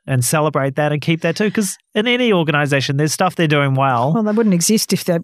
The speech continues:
Speaker 2: if they didn't do
Speaker 1: Or
Speaker 2: stuff
Speaker 1: they
Speaker 2: well.
Speaker 1: wouldn't exist. So
Speaker 2: Yeah.
Speaker 1: don't ignore that either. I think we tend to focus on the problems.
Speaker 2: Yeah.
Speaker 1: Because they're, I mean, they're the juicy parts we can do something about
Speaker 2: Yeah.
Speaker 1: sometimes. But also, you know, being, yeah,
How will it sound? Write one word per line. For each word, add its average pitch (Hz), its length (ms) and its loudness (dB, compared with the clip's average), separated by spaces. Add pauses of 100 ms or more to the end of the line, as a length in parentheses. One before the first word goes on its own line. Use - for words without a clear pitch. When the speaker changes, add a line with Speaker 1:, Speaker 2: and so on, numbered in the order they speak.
(100)
Speaker 2:
if 185 160 -2
they 170 100 0
didn't 156 180 0
do 160 80 0
Speaker 1:
Or 156 40 0
Speaker 2:
stuff 160 180 2
Speaker 1:
they 151 100 2
Speaker 2:
well. 165 120 2
Speaker 1:
wouldn't 160 180 0
exist. 139 760 -2
So 143 500 0 (360)
Speaker 2:
Yeah. 180 80 -16
Speaker 1:
don't 190 220 0
ignore 160 320 0
that 135 200 0
either. 156 240 2
I 160 80 0
think 180 160 -2
we 170 100 0
tend 165 180 0
to 139 60 -4
focus 147 280 -4
on 127 80 -4
the 120 80 -8
problems. 170 680 -4
Speaker 2:
Yeah. 196 140 -2 (580)
Speaker 1:
Because 131 280 0
they're, 117 320 0
I 113 120 -4
mean, 117 160 -2
they're 120 120 -2
the 113 120 -4
juicy 120 280 0
parts 123 260 -2
we 135 80 -2
can 131 100 -2
do 131 160 0
something 127 240 -2
about 131 300 2
Speaker 2:
Yeah. 131 120 -2
Speaker 1:
sometimes. 131 480 -2
But 139 260 0 (540)
also, 147 800 0 (400)
you 143 100 -4
know, 123 180 -2
being, 139 380 0 (140)
yeah, 123 200 0